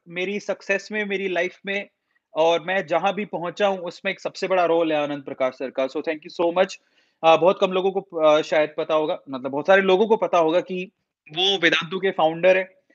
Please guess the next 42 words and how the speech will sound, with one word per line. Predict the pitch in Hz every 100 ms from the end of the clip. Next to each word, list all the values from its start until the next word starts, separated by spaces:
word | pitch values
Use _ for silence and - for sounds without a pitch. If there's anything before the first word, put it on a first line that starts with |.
| _ -
So | 160
I | 156 160
really | 185 202 180 143
love | 156 165
him, | 180 190 151
I | 151
really | 160 170 135
respect | 139 - 170 165 190 180
him। | 185 _ _ _ _ -
अ, | 147 147 143 143 _ -
मतलब | 156 185 165
वो, | 180 175 147
वो | 170 180
मुझे | 170 180 147 151 -
बच्चों | 165 170 185
के | 180
जैसे | 156 156
प्यार | 151 147
करता | 139 135 156
है, |
छोटे | 156 170 180
भाई | 160 175
के | 170
जैसे | 156 165
प्यार | 151 143
करता | 147 127 -
है | 160
और | 156 -
इस | 170 -
चीज़ | 190 185
को | - 165
मैं, | 165 160 - 151
मैं | 165 165 156 _ _
बेहद | 185 190 208
तहे | _ 156 170
दिल | 175 165
से | 180 170 - 147
उनका | 147 151
शुक्रिया | 143 160 160
अदा | 151 151
करता | 143 -
हूँ। | 160